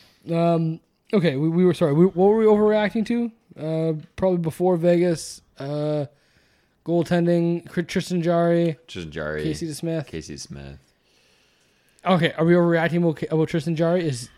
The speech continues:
Speaker 1: is this ner-, should, if you're the Penguins, are you wildly fucking concerned?
Speaker 2: I think so. I think you are.
Speaker 1: Do you wish
Speaker 2: Even
Speaker 1: you still had
Speaker 2: last
Speaker 1: Matt
Speaker 2: ye-
Speaker 1: Murray?
Speaker 2: No.
Speaker 1: Okay.
Speaker 2: No.
Speaker 1: Just making sure. I
Speaker 2: No.
Speaker 1: agree. I
Speaker 2: I, seeing him in Ottawa,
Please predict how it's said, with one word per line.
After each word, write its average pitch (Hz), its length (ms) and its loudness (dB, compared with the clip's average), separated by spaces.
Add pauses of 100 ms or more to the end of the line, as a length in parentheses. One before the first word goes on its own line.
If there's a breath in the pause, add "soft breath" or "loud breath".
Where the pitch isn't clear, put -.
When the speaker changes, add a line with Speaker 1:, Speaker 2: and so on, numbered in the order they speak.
(120)
Speaker 1:
is 131 120 -10
this 151 260 -4
ner-, 139 320 -6
should, 160 220 -4
if 151 100 -6
you're 185 120 2
the 175 120 -4
Penguins, 165 300 -2
are 131 40 -4
you 147 120 -2
wildly 135 560 -4
fucking 139 300 -8
concerned? 139 480 -8 (320)
Speaker 2:
I 101 100 0
think 98 300 -4
so. 65 320 -8 (380)
I 82 140 -8
think 82 200 -8
you 78 100 -4
are. 90 320 -4 (580 soft breath)
Speaker 1:
Do 175 100 0
you 175 220 2
wish 165 240 4
Speaker 2:
Even 208 80 2
Speaker 1:
you 214 40 2
still 117 120 4
had 190 80 10
Speaker 2:
last 170 100 6
Speaker 1:
Matt 165 120 2
Speaker 2:
ye- 151 60 -2
Speaker 1:
Murray? 185 340 0 (460)
Speaker 2:
No. 82 380 -2 (380)
Speaker 1:
Okay. - 140 -10 (160)
Speaker 2:
No. 156 140 -6
Speaker 1:
Just 156 160 -2
making 139 200 -2
sure. - 180 -12 (360)
I 127 80 -10
Speaker 2:
No. 71 320 -4
Speaker 1:
agree. 147 140 -6
I 92 100 0
Speaker 2:
I, 90 160 0 (680)
seeing 123 560 -2
him 123 180 2
in 104 120 0
Ottawa, 92 540 2